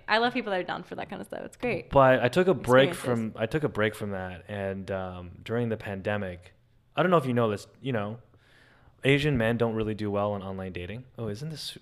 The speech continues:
Speaker 2: isn't
Speaker 1: I
Speaker 2: this
Speaker 1: love
Speaker 2: nice?
Speaker 1: it. Squishy.
Speaker 2: I love it. It's so much fun.
Speaker 1: Soundproofing?
Speaker 2: We, guys, we are touching the, these foams that
Speaker 1: I'm
Speaker 2: are in
Speaker 1: so,
Speaker 2: the
Speaker 1: yeah.
Speaker 2: backdrop.
Speaker 1: I was distracted.
Speaker 2: Yes,
Speaker 1: Oh,
Speaker 2: it's,
Speaker 1: wait, sorry.
Speaker 2: it's like
Speaker 1: I,
Speaker 2: a
Speaker 1: I
Speaker 2: piano
Speaker 1: really wanna
Speaker 2: key.
Speaker 1: hear about this, though. Come
Speaker 2: You
Speaker 1: on.
Speaker 2: do? Are you
Speaker 1: Yes,
Speaker 2: sure?
Speaker 1: absolutely.
Speaker 2: Okay.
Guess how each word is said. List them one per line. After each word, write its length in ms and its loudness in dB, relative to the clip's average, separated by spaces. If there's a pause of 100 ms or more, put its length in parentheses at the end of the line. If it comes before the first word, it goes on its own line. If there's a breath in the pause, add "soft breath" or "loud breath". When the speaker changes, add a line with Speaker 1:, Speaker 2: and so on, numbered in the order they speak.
Speaker 2:
isn't 220 -10
Speaker 1:
I 60 -6
Speaker 2:
this 100 -6
Speaker 1:
love 160 -8
Speaker 2:
nice? 140 -10
Speaker 1:
it. 440 -14
Squishy. 540 -20 (300)
Speaker 2:
I 60 -8
love 220 -12
it. 140 -14
It's 180 -16
so 60 -16
much 220 -14
fun. 240 -10
Speaker 1:
Soundproofing? 240 -14 (100)
Speaker 2:
We, 120 -2
guys, 260 4
we 100 0
are 100 2
touching 540 -8
the, 420 -10 (840 soft breath)
these 180 -10
foams 460 -6
that 180 -4
Speaker 1:
I'm 60 -6
Speaker 2:
are 20 -8
in 40 -10
Speaker 1:
so, 20 -12
Speaker 2:
the 80 -8
Speaker 1:
yeah. 80 -6
Speaker 2:
backdrop. 440 -12
Speaker 1:
I 80 -4
was 420 -14 (440 soft breath)
distracted. 1160 -2
Speaker 2:
Yes, 400 -2
Speaker 1:
Oh, 40 2
Speaker 2:
it's, 140 2
Speaker 1:
wait, 80 -8
sorry. 200 0
Speaker 2:
it's 80 0
like 100 2
Speaker 1:
I, 40 4
Speaker 2:
a 40 4
Speaker 1:
I 120 2
Speaker 2:
piano 200 2
Speaker 1:
really 80 2
wanna 160 6
Speaker 2:
key. 40 0
Speaker 1:
hear 120 6
about 180 8
this, 200 0
though. 120 -2
Come 120 4
Speaker 2:
You 100 6
Speaker 1:
on. 80 8
Speaker 2:
do? 140 10
Are 40 10
you 120 8
Speaker 1:
Yes, 280 12
Speaker 2:
sure? 100 12
Speaker 1:
absolutely. 680 6
Speaker 2:
Okay. 380 2